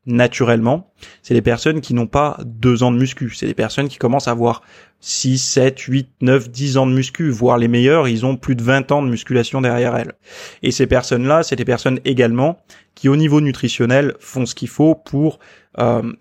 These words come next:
conserver en fait un taux de gras qui, qui reste, euh, en fait, qui autorise un physique athlétique, c'est-à-dire qu'ils, ils montent pas trop en taux de gras, ils descendent pas trop bas non plus, ils essayent de rester toujours dans une constante, euh, pour pas, euh, pour pas avoir un physique trop dégueulasse.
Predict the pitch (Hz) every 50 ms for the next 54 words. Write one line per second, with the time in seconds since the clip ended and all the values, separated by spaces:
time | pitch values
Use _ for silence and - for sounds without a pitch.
0 | - - 135 127 - 143 139 143 139 147 160 135 - 151 143 - 123 117 - -
1 | 127 123 117 117 123 139 160 165 160 - - - 135 120 117 117 110 - - -
2 | 135 127 117 131 151 160 - - - - 135 123 120 120 120 117 117 120 - -
3 | - 131 - - 170 - - - - 131 113 - _ _ _ - - _ - 170
4 | 160 147 - 165 156 147 151 170 180 175 151 143 139 120 113 - - 139 147 160
5 | - 151 135 - 147 139 135 - - 120 - - - - 123 117 120 135 139 139
6 | - - - 127 123 123 120 120 117 117 120 123 131 127 127 131 123 - 139 139
7 | - - 135 143 147 151 143 131 123 117 113 - - 127 120 117 120 120 139 151
8 | 160 170 - - - - - - - 113 123 117 - 127 127 135 131 - - 143
9 | 135 123 120 117 120 117 113 - 143 165 170 - _ - - - - - - 117
10 | 113 - 160 156 135 123 120 120 - - 143 131 - 131 139 139 131 120 110 113
11 | 113 117 113 - 123 113 - - 147 165 175 - - _ _ - - _ _ _
12 | - - - 117 117 - - - - - - 135 135 143 143 143 135 123 117 117
13 | 110 104 113 - 120 - - 123 - - - 143 143 135 120 123 120 120 120 -
14 | - 123 139 - - - 143 120 120 - - 110 - - -